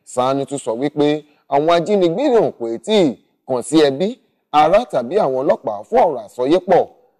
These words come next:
lórí àwọn tí wọ́n jí gbé sá lọ. Agbẹnusọ fún àjọ ọlọ́pàá ìpínlẹ̀ Sokoto tún ṣàlàyé síwájú sí i lórí bí ọwọ́ ti tẹ àwọn jàǹdùkú mẹ́rin kan lágbègbè Kwani ní ìpínlẹ̀ Sokoto.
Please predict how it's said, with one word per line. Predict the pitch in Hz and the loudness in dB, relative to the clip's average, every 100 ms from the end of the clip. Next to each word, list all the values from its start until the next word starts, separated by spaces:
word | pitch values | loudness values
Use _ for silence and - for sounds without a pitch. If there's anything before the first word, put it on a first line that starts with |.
| - | -2
lórí | 147 156 139 123 | 4 4 4 2
àwọn | 104 110 | -2 -10
tí | 110 117 | -10 -8
wọ́n | 113 101 | -8 -10
jí | 110 | -12
gbé | 98 | -12
sá | 107 - 113 | -12 -6 -4
lọ. | 98 92 - _ _ _ _ - | -6 -14 -20 _ _ _ _ 0
Agbẹnusọ | 135 120 131 131 131 123 | 2 2 0 -2 -2 -2
fún | - 180 196 | 0 0 2
àjọ | 170 110 131 | 2 0 -2
ọlọ́pàá | 165 - 160 | -4 -2 -2
ìpínlẹ̀ | 123 143 185 135 | -2 -2 -2 -2
Sokoto | - 151 147 160 | -4 -6 -4 -4
tún | - | -2
ṣàlàyé | - - 143 110 110 | 2 2 2 -2 -12
síwájú | 139 135 131 135 | -6 -2 -2 -4
sí | 127 127 | -8 -6
i | 117 110 _ _ | -6 -8 _ _
lórí | 135 160 147 | 2 4 4
bí | 127 165 170 | 0 -2 -2
ọwọ́ | - 143 160 | 0 2 2
ti | 143 | -2
tẹ | - 139 | -4 -4
àwọn | 104 123 | -4 -8
jàǹdùkú | 117 104 101 - 156 | -8 -10 -12 -2 0
mẹ́rin | 175 190 147 | 2 2 2
kan | 120 117 110 _ _ - | -4 -6 -8 _ _ 0
lágbègbè | 202 208 160 131 127 | 2 4 2 2 -2
Kwani | - 165 170 175 | -2 0 0 0
ní | 190 | 0
ìpínlẹ̀ | 202 - 139 139 | 0 -2 -2 -2
Sokoto. | 107 135 135 131 139 139 | -2 -8 -8 -4 -2 -2